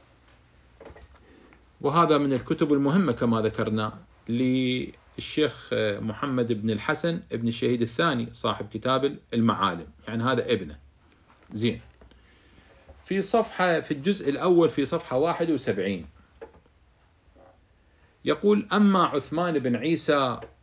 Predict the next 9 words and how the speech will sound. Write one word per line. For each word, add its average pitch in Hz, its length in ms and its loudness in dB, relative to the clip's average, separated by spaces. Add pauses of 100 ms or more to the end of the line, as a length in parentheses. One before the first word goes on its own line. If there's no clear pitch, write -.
فالمعروف 127 920 0
بين 165 360 0
المتأخرين 156 1160 0 (1040)
عد 131 520 0
الحديث 120 800 -2
المشتمل 107 760 -4
عليه 175 720 0 (460)
من 151 260 0
الموثق 139 920 0